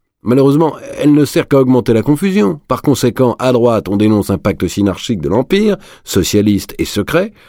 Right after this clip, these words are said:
qui n'a rien de secret, mais le même pacte synarchique secret, vous l'avez vu, est aussi dénoncé à gauche. Et maintenant, venons-en à une nouvelle interprétation. La synarchie est un complot jésuite pour renverser la Troisième République, thèse exposée par Roger Mennevé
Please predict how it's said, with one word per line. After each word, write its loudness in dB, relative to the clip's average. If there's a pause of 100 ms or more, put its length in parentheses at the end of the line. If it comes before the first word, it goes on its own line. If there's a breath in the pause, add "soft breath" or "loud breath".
(200 soft breath)
qui -4
n'a -6
rien -6
de -8
secret, -2 (400 soft breath)
mais 2
le 2
même 2
pacte -4
synarchique -4
secret, -2 (220 soft breath)
vous -4
l'avez 4
vu, 2
est 0
aussi 0
dénoncé 4
à 4
gauche. 0 (1040)
Et 2
maintenant, 0 (280 loud breath)
venons-en 2 (320 soft breath)
à -2
une 4
nouvelle 4
interprétation. -2
La 2
synarchie 0 (100)
est -2
un 0
complot 0
jésuite 0
pour -2
renverser 0
la 0
Troisième 2
République, 0
thèse 2
exposée -2
par -4
Roger 0
Mennevé 2